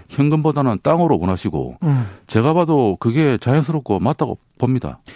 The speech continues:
Speaker 1: 예.
Speaker 2: 이게 사실은 뭐 한 삼사십 년 전부터 박정희 정부 때부터 이런 대토, 어, 로 보상해 주는 거는 있었던 것 같은데요. 제
Speaker 1: 예,
Speaker 2: 기억에.
Speaker 1: 예, 예.
Speaker 2: 그렇죠?
Speaker 1: 예.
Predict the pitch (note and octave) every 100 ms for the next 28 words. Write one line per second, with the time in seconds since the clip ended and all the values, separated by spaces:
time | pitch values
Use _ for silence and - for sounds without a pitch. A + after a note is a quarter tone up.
0 | - D2 C2+ D#3+ - F3 - C4+ A#3 F3
1 | F#3+ F3 - - - - G#3+ A3 B3 C#4+
2 | C#4 A#3+ G#3 F3+ D#3+ - - A3+ C4+ C4+
3 | C4 - G#3+ F#3+ D#3 D3+ D#3+ E3 F3+ E3
4 | C3+ C3 - - - - C#3 D3+ C#3+ C3+
5 | C3+ D#3 D3 D3 D#3+ D3+ C#3+ C3+ D3+ B2+
6 | E3 D#3+ E3+ C#3+ A2+ - A#2 D#3 F#3+ F#2
7 | E2 C#3+ A3 D2 C#2+ C#2 C3 C3 G#3+ -
8 | F2 D2+